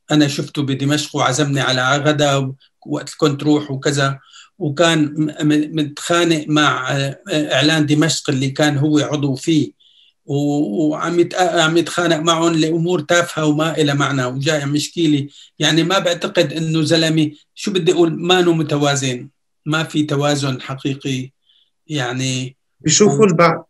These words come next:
Speaker 2: بيشوفوا
Speaker 1: و-
Speaker 2: البعض براغماتي، إنه الخطوة اللي عملها هي براغماتية، ما في، ما حدا بيثبت على يمينه إلا الكافر. يعني، ممكن تتغير التحالفات بلحظة من اللحظات. في حدا بيشوفه هيك؟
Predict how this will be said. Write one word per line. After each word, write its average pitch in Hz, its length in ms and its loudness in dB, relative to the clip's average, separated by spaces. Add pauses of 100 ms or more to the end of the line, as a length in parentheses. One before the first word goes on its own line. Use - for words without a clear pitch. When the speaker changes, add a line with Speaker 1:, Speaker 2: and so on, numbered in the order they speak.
(140)
Speaker 2:
بيشوفوا 165 340 2
Speaker 1:
و- - 20 2
Speaker 2:
البعض 165 280 2
براغماتي، 165 680 2
إنه 110 160 -10
الخطوة 143 380 -2
اللي 131 140 2
عملها 139 440 2
هي 147 140 -6
براغماتية، 151 720 0
ما 151 120 2
في، 160 300 0 (260)
ما 165 80 2
حدا 170 240 4
بيثبت 165 380 0
على 147 160 2
يمينه 151 300 2
إلا 143 180 -2
الكافر. 135 500 -2
يعني، 101 240 -4
ممكن 156 420 0
تتغير 131 400 2
التحالفات 123 760 -4 (180)
بلحظة 104 360 -10 (320)
من 117 120 -2
اللحظات. 107 600 -2 (440)
في 170 260 0
حدا 160 220 -2
بيشوفه 98 500 -8
هيك؟ 85 140 -12